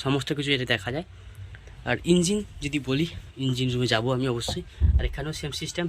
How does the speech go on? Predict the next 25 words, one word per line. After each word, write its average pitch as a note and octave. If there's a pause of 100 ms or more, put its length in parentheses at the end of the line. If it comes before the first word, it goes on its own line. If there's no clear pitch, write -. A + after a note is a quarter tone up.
(100)
প্রত্যেক B2+
জায়গায় B2+
কারেন্টের B2
বোর্ড B2
আছে, F3+ (460)
ওদিকে B2 (100)
ঘড়ি C#3 (120)
আর A2+
এই C3+ (100)
ঘন্টি, A#2+ (560)
এই D#3 (100)
ঘন্টিটা, D#3+ (960)
এই D3+
যে D3
ঘন্টি, C#3 (500)
এই D3
ঘন্টির D3
সাহায্যে E3
কিন্তু F3
মাঝি C3+
ঘন্টি B2+
মারে, F3+ (120)
এখান B2+
থেকে C#3+ (480)
ড্রাইভার B2